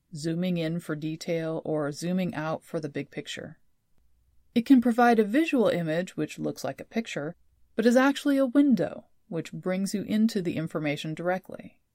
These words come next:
Or it can provide a virtual reality experience,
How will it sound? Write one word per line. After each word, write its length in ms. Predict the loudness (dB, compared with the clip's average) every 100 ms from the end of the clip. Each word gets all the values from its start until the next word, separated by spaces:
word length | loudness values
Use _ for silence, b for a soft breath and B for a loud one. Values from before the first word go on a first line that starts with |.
| _ _ _ _ _ 0
Or 200 | 4 4
it 100 | 0
can 160 | -6
provide 480 | -2 0 2 2 0
a 120 | -2 -4
virtual 600 | -4 -4 -4 -2 0 0
reality 520 | -2 -4 -4 -2 -2
experience, 680 | -2 -2 2 4 2 0